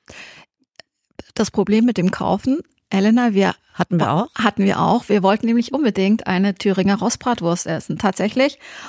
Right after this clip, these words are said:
Speaker 1: Und schon die ganze Fahrt über von Frankfurt dorthin haben wir, haben wir davon geschwärmt und uns wahnsinnig gefreut. Dann <laughs> sind wir durch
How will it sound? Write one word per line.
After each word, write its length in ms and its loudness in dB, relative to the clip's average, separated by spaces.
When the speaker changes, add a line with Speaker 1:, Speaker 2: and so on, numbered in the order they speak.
Speaker 1:
Und 360 0
schon 240 2
die 60 0
ganze 280 2
Fahrt 300 0
über 160 2
von 180 -2
Frankfurt 460 0
dorthin 400 2
haben 160 0
wir, 200 0
haben 160 -2
wir 80 0
davon 240 -2
geschwärmt 420 0
und 80 0
uns 140 -4
wahnsinnig 320 0
gefreut. 380 -4
Dann 80 -10
<laughs> 20 0
sind 120 -2
wir 60 0
durch 240 2